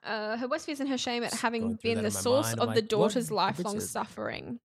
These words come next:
Speaker 1: She resolves to do whatever it takes to give Clara a chance for happiness. Oh, so awkward. So, Mum tries to reason with Signor Nacarelli, who saw Clara,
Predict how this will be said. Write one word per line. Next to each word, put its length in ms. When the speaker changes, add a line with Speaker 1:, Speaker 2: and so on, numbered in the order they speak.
Speaker 1:
She 200
resolves 520
to 120
do 240
whatever 400
it 160
takes 480
to 120
give 200
Clara 380
a 40
chance 440
for 100
happiness. 840
Oh, 220
so 340
awkward. 420
So, 840
Mum 360
tries 380
to 100
reason 480
with 440
Signor 600
Nacarelli, 600
who 500
saw 180
Clara, 500